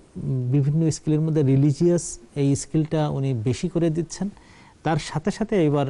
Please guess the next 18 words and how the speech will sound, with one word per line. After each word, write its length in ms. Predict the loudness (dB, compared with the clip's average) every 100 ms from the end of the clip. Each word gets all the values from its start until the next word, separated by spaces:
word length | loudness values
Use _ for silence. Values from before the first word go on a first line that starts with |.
| -6 -16 -6
আমরা, 440 | -2 0 0 -2 -4 -4
মানে, 220 | -2 -2
আহ, 340 | -2 -4 -4 -4
চেষ্টা 360 | -6 -6 -4
করব 300 | -4 -2 -2
যে 100 | 0
উনি 360 | 0 0 0 -2 -8 -16 -6
তাকে 200 | -4 -4
সাথে 360 | -4 -4 -4
করে 240 | -2 -2 0
নিয়ে 260 | 0 0
বিভিন্ন 460 | 0 0 0 0 0
জায়গায়, 520 | -2 -2 -2 -4 -6
আহ, 580 | -10 -20 -20 -6 -2 -2 0
বাণিজ্য 400 | 2 2 2 -2
সফর 320 | -4 -4 -4
শুরু 280 | -2 -2 -2
করতেছেন 500 | -4 -6 -10 -8